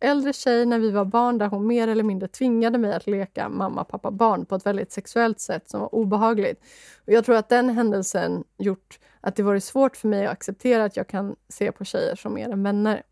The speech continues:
Efter den långa inledningen kommer nu min fråga, eller mina frågor. Om jag skulle ha turen att lyckas träffa en tjej som jag gillar som på något magiskt sätt gillar mig,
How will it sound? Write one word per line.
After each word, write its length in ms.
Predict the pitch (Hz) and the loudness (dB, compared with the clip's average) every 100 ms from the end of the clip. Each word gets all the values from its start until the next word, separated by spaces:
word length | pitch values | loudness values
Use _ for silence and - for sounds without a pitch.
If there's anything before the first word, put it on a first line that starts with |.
| _ _ _ | _ _ _
Efter 240 | - 262 277 | -2 -2 0
den 180 | 349 359 | 2 4
långa 240 | 330 226 | 4 2
inledningen 540 | 220 214 156 147 160 | 2 2 0 -4 -6
kommer 260 | - 180 151 | -2 -4 -2
nu 120 | 175 | -6
min 160 | - - | -8 -6
fråga, 400 | - 294 254 320 - - | 0 2 4 2 -4 -4
eller 140 | 214 | 0
mina 160 | 214 175 | 0 -2
frågor. 340 | - - - - _ _ _ _ _ _ _ - | -4 -4 -6 -12 _ _ _ _ _ _ _ 0
Om 140 | 254 | 2
jag 160 | 285 330 | 4 2
skulle 180 | - 339 | -2 -4
ha 40 | |
turen 420 | - 233 208 214 | 2 4 4 2
att 120 | 196 196 | 0 0
lyckas 340 | 196 185 190 | -2 -4 -6
träffa 400 | - 240 - - | -2 -2 -2 -4
en 100 | 190 | -4
tjej 280 | - 185 170 | -2 0 0
som 180 | - 214 | 0 -2
jag 120 | 202 | 0
gillar 480 | 214 254 262 302 320 | 0 2 2 2 0
som 220 | 277 247 | 0 0
på 100 | - | 0
något 280 | 220 202 202 | 0 0 -2
magiskt 360 | 208 196 190 | 0 -2 -4
sätt 220 | - 196 - | -6 -4 -2
gillar 180 | 202 | 0
mig, 300 | 220 247 - | 2 0 -2